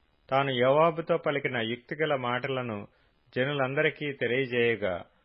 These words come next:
వారు బిక్రీ కుమారుడగు షెబ యొక్క తలను ఛేదించి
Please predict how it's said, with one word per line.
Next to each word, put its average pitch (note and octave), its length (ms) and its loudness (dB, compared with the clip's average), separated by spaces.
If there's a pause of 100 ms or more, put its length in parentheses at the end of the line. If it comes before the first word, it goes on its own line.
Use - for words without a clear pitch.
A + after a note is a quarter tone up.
(200)
వారు A#2 200 0
బిక్రీ A#2+ 440 -4
కుమారుడగు D3 600 -2
షెబ A#2+ 420 -4
యొక్క C#3+ 320 0
తలను A#2+ 580 -2 (340)
ఛేదించి C#3 800 -4